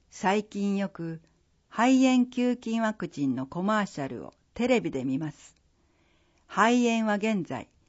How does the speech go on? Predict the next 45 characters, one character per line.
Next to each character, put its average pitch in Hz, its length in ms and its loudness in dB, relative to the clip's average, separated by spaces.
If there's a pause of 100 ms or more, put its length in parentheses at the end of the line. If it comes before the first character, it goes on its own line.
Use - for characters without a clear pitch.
(120)
死 - 240 -4
因 254 280 6
の 240 140 2
三 269 340 0
位 - 40 -4
と 131 140 -6
言 139 100 -2
わ 151 120 -2
れ 160 120 -6
て 147 140 -6
い 135 100 -2
ま 131 120 -6
す。 - 160 -20 (920)
肺 214 380 2
炎 196 260 0
は、 180 200 -4 (220)
口 - 280 -2
の 269 140 6
中 262 300 4
に 165 160 2
い 156 60 2
る 147 120 -2
雑 151 300 -4
菌 180 320 -2
が 165 220 -4 (160)
肺 247 280 4
の 247 180 4
方 226 260 0
に 160 180 0
行 135 80 -2
っ - 40 -20
て 185 180 -6
し - 180 -10
ま 151 200 -2
い、 - 120 -8 (640)
起 175 80 -4
こ 240 180 4
る 202 120 4
こ 175 120 -4
と 240 140 0
も 185 160 2
あ 127 60 -2
り 90 140 -8
ま 80 120 -10
す。 - 80 -20